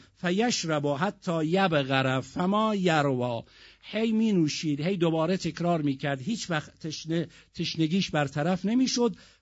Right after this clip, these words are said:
و ما ذالک، و ما زال ذالک دأبه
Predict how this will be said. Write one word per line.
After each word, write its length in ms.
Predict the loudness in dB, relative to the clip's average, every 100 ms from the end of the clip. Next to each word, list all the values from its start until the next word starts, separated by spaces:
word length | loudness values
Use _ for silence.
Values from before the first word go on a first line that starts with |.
| -14 -4
و 140 | 0 2
ما 400 | 4 4 4 2
ذالک، 1120 | 2 2 4 4 2 2 0 0 0 0 -2 -2
و 200 | 2 4
ما 320 | 4 4 2
زال 540 | 2 2 2 2 0
ذالک 800 | 0 0 2 2 0 0 -2 -6
دأبه 920 | -2 2 2 2 2 2 2 2 2